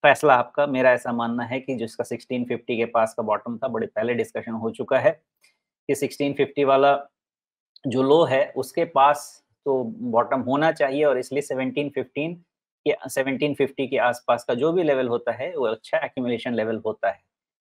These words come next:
ये मैंने पहले भी कहा है, अभी भी repeat कर रहा हूँ, because मैं valuation के हिसाब से बात कर रहा हूँ। मैं कहीं भी ये नहीं कह रहा कि जाके खरीद लीजिएगा और जिंदगी में इसका सिक्सटीन फिफ्टी नहीं टूटेगा, वो guarantee देने वाला मैं नहीं हो सकता, मैं आपको सिर्फ समझा सकता हूँ।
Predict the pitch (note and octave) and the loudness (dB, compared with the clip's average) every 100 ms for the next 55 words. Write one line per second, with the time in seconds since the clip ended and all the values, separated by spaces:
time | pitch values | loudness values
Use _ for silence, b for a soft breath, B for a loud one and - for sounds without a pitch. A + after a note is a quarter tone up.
0 | - C#3+ D3 C3+ C3 B2+ A#2+ C#3+ D3+ D#3 | -4 0 2 0 -2 0 4 4 2 0
1 | C3+ D3+ - A#2 C3 B2+ C3 C3 B2 - | 0 -2 -2 -2 0 -2 -2 -4 -8 -4
2 | C#3+ D3 D3 D3 C#3+ B2 C3+ D#3 D#3+ D#3+ | -2 -2 -2 -2 0 2 4 4 2 -2
3 | A#2+ - _ _ _ C3 A#2+ B2+ A#2 A#2 | -4 -10 _ _ _ -2 0 2 0 0
4 | G#2 G2+ - G2+ G2+ A2+ A#2 A#2+ B2+ C3 | -2 -2 -4 -6 -4 -4 0 0 2 2
5 | C3+ C3+ C3 C3+ C3 B2 A#2+ B2 - C3 | 2 0 0 0 2 0 0 -2 0 0
6 | A#2+ B2 A#2 B2 B2+ A#2+ A#2+ A#2+ B2+ A#2+ | 0 -2 -2 0 0 0 0 -2 -2 -4
7 | - A#2+ A#2 - A#2 A#2 A#2 A#2 A#2 G#2+ | -6 -8 -8 -6 -6 -6 -6 -4 -4 -4
8 | A2 G#2 - A2+ A#2+ A2+ A2+ A2+ A#2+ A2+ | -6 -6 -4 -2 0 0 0 0 -4 -4
9 | A#2+ A#2+ A#2+ A#2 A2 G2+ _ - - _ | -6 -4 -4 -4 -6 -10 _ -20 -20 _
10 | - _ _ _ _ _ _ C3 C3+ - | -20 _ _ _ _ _ _ 4 4 4
11 | C#3+ C#3+ - C3+ C#3 C#3+ C#3 A2+ - E2+ | 2 2 2 2 8 8 8 0 -4 -18